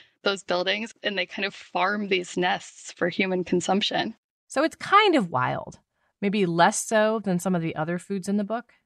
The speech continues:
Speaker 1: She also talks about things that are more straightforward and wild. So it's fun because the story unfolds like a travelogue, which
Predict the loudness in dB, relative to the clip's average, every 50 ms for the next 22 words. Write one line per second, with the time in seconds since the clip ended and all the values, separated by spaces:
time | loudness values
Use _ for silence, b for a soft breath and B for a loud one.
0 | _ _ _ _ _ _ -6 -2 0 0 0 0 -2 -4 -8 -4 -4 -6 -6 -6
1 | -6 -4 -2 -2 -2 -4 -4 -4 -4 -4 -4 -2 -4 -4 -4 -6 _ _ -4 -2
2 | -2 -2 -2 -2 -2 -2 -2 -4 -6 -4 -2 0 2 2 0 -2 -4 -4 -4 -2
3 | -2 0 0 0 0 0 -2 -4 -4 -4 -2 -2 -2 -2 -4 -6 B B B B
4 | B B B B 0 0 0 0 -2 -2 0 2 2 0 0 -2 -2 -4 -4 -4
5 | -8 -18 B B B B B B -2 -2 0 0 0 2 2 2 2 0 -2 -2
6 | -2 -2 0 0 0 0 0 -4 -2 -2 -4 -4 -4 -6 -6 -6 -6 -4 -2 -2
7 | 0 0 0